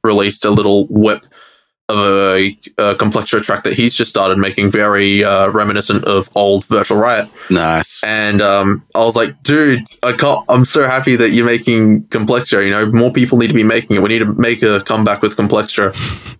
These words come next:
Speaker 2: Yeah, I think, um, a lot of people don't experiment as much as you did when trying to find what genre. They might kind of try a few things and then just give up on producing.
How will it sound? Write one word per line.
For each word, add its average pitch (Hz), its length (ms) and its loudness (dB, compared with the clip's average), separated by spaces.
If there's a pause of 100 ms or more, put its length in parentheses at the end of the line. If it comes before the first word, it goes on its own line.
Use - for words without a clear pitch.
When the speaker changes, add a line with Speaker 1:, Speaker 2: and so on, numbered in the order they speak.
(220)
Speaker 2:
Yeah, 104 260 0
I 98 60 -2
think, 135 300 -4
um, 131 400 2
a 110 80 0
lot 110 180 2
of 123 80 0
people 107 640 0 (220)
don't 95 240 -2
experiment 92 760 -2
as 87 200 -2
much 87 260 -4
as - 220 -4
you 85 160 2
did 82 300 -2
when 87 260 -4
trying 78 260 -6
to 73 80 -4
find 82 560 -4 (540)
what - 240 -4
genre. 87 500 -2
They 90 140 -4
might 90 300 -2
kind 85 180 -4
of 82 80 -6
try 80 320 -4
a 80 80 -2
few 82 260 -4
things 82 400 -4
and 80 140 -2
then 69 140 -4
just - 240 -4
give 82 160 -4
up 71 200 -6
on 95 140 -4
producing. 82 760 -4